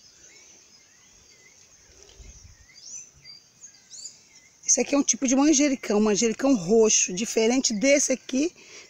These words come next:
que é aquele manjericão mais tradicional que todo mundo conhece. Bom, pezinhos de quiabo ainda estão pequenos, também esterquei essa semana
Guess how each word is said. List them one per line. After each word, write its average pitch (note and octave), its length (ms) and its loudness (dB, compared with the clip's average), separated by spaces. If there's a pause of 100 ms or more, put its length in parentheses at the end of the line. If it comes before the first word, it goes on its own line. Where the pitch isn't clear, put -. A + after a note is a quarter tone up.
que - 100 -2
é - 20 2
aquele B3+ 200 -2
manjericão B3+ 540 0
mais B3 220 2
tradicional A3+ 540 -4
que - 80 -18
todo A3+ 160 -2
mundo A#3+ 240 0
conhece. C4+ 680 -4 (720)
Bom, A3 280 2 (180)
pezinhos C#4+ 420 2
de - 100 0
quiabo D4+ 400 4
ainda C#4+ 140 2
estão B3 260 -2
pequenos, D#4 920 4 (840)
também B3 300 2
esterquei C#4 640 2
essa C#4+ 180 -2
semana D#4+ 720 6